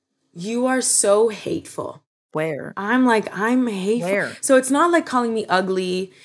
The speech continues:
Speaker 1: It's not, like, saying, like, making fun of my looks or something like that. It's like, I remember this one lady, people sometimes comment, they're like, "You always talk about this hate, but you don't see the hate." At the bottom of your TikTok comments,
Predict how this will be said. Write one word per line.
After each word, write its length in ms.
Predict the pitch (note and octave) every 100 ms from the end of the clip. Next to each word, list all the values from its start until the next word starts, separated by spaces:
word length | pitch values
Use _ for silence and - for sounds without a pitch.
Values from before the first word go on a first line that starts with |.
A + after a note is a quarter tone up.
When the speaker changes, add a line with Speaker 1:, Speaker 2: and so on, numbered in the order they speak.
| - -
Speaker 1:
It's 160 | G#3
not, 160 | A#3+ A#3+
like, 180 | A#3+ -
saying, 500 | - G#3 G3+ F#3+ F#3
like, 440 | F3 E3+ E3 - _
making 260 | G#3 G#3+ A3+
fun 160 | A3+
of 60 | G#3+
my 120 | F#3
looks 640 | F#3 G#3+ A3+ A3 G#3+ -
or 80 | G#3
something 340 | G#3 G#3+ G#3 G3+
like 180 | F#3+
that. 460 | G3 F#3+ F#3+ F#3 F3+
It's 220 | G3 G3 A3
like, 320 | G3+ F#3+ -
I 80 | -
remember 500 | G#3 A#3 A#3+ B3 A#3+
this 240 | A3 G#3+ -
one 440 | G3 G3 G3+ G#3 -
lady, 800 | G3 G3 F#3+ F#3+ G3 F#3+ G3 G3 _ _ _
people 280 | - D4 E4+
sometimes 360 | D4 B3+ B3+ A3+
comment, 280 | A3+ A3 G#3+
they're 100 | G3+ F#3+
like, 160 | F3 - - -
"You 160 | - A#3
always 240 | B3 D4
talk 160 | - B3+
about 140 | A3+
this 140 | G3+ -
hate, 200 | A3 G#3
but 120 | -
you 100 | G3+
don't 100 | G3 G3
see 40 |
the 80 | F#3+
hate." 340 | F#3+ F#3 D#3+ - - -
At 120 | B3+ C4+
the 80 |
bottom 480 | A3 F#3+ G3 A3+ D4+
of 200 | B3+ G#3+
your 280 | G#3 F#3+ F3 - -
TikTok 440 | C4+ C4+ A#3+ G3
comments, 640 | G3 E3 D#3 D#3+ F#3 -